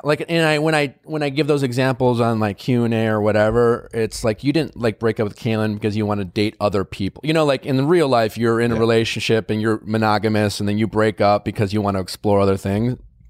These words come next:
Speaker 1: That's not your case.
Speaker 2: Right.
Speaker 1: Every situation is different. Um, so n-, do I think overall you were selfish? No, but, like, I can see why people say that.
Speaker 2: Mm-hmm.
Speaker 1: And in the sense you were thinking about your needs,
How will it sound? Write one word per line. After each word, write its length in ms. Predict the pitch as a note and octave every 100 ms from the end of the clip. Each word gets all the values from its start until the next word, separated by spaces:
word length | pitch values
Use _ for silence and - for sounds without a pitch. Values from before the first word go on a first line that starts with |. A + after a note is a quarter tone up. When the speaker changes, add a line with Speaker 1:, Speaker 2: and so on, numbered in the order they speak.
| -
Speaker 1:
That's 200 | C3 B2+
not 120 | G#2+
your 120 | F#2+ G#2
case. 420 | B2+ C3 - - -
Speaker 2:
Right. 120 | - _ _ _ _ _ -
Speaker 1:
Every 200 | C3+ C3
situation 440 | B2 A2+ A2+ G#2+ G#2+
is 60 |
different. 380 | G2 A2+ C#3+ D3 - - - - - - -
Um, 400 | A#2 A2+ G#2+ G2
so 260 | - C3 -
n-, 160 | B2+ A#2+ G#2
do 140 | C#3
I 100 | C3
think 280 | B2+ C#3 B2 -
overall 540 | B2+ A#2+ A#2+ B2 A2
you 160 | A#2+ A#2+
were 160 | A2
selfish? 580 | - A#2 C3 G3+ G#3+ -
No, 220 | C#3 C#3+
but, 140 | A2 A2
like, 240 | A#2 - _ - -
I 80 | A#2+
can 140 | C3
see 260 | - D3 C#3
why 180 | B2+
people 380 | A#2 C3 A#2+ A2
say 320 | - - G#2
that. 420 | G#2+ D#3+ G3 - F#2
Speaker 2:
Mm-hmm. 200 | F2+ D2 - - -
Speaker 1:
And 120 | C#3+
in 80 | D3
the 80 | C#3+
sense 280 | E3+ D3 C#3+
you 120 | C3+
were 120 | C#3
thinking 300 | B2+ C3+ B2+
about 220 | B2 A#2+
your 120 | A2+ A2+
needs, 560 | C3 E3+ B2 A2+ A#2+